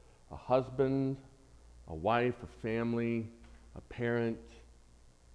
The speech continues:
Scripture, the Lord, church leadership. That takes courage. Let me go a little bit further. How you take a punch can inspire your message.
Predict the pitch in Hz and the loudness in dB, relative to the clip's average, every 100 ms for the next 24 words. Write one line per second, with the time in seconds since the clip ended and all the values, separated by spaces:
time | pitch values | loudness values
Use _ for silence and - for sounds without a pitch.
0 | - - - - - - - - - - | -20 -20 -20 -20 -20 -20 -20 -20 -20 -20
1 | - - - - - - - - - - | -20 -20 -20 -20 -20 -20 -20 -20 -20 -8
2 | - 117 - - 110 110 101 - - 98 | -2 -2 -2 -4 -2 -4 -8 -14 -8 -4
3 | 95 107 110 110 101 95 - - - - | 0 2 2 0 -4 -10 -20 -20 -20 -20
4 | - - - - - - - - - - | -20 -20 -20 -20 -20 -20 -20 -20 -20 -20
5 | - - 113 - 113 113 113 107 - 117 | -8 -2 -2 -2 -4 -2 -2 -6 -6 -6
6 | 110 - - - - - - - - - | -6 -12 -20 -20 -20 -20 -20 -20 -20 -16
7 | - 117 165 143 - - 160 147 101 92 | -8 -4 -2 -2 -6 -6 -2 0 -2 0
8 | 131 180 170 160 139 139 123 - - 131 | 2 4 4 2 2 2 0 -2 -6 -2
9 | 131 101 87 - - - - - - - | -2 -2 -6 -12 -20 -20 -20 -20 -20 -20
10 | - - - - - - - - - - | -20 -20 -20 -20 -20 -20 -20 -20 -20 -2
11 | 151 170 202 190 185 - 160 151 143 - | 6 8 8 6 2 0 0 0 -4 -4
12 | 143 120 104 - - 117 107 101 - - | -2 -2 -2 -8 -8 -4 -2 -4 -8 -2
13 | 110 107 101 95 90 87 85 | 0 0 -2 -2 -4 -6 -8